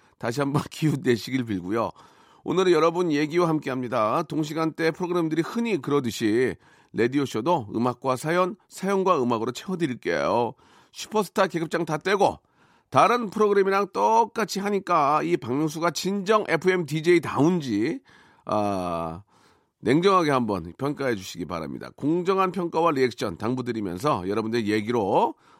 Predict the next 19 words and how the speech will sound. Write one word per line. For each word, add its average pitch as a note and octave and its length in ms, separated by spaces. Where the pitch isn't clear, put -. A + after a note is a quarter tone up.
한번 F#2 240
시작을 F#2+ 260
해볼게요. D#2+ 560
천오십팔 F#3 880
번 F3+ 160
님이 D3 200
주셨는데 F2+ 680
주말에 F#3 360
쉬는 G#3 340
날인데 D#3 440
저만 D3 380
출근했네요. G2 880
예, F#2+ 220
주말에 C3 400
출근한다고 C3+ 720
돈을 C#3 280
더 C3 240
주지도 C#3+ 360
않아요. C#3 560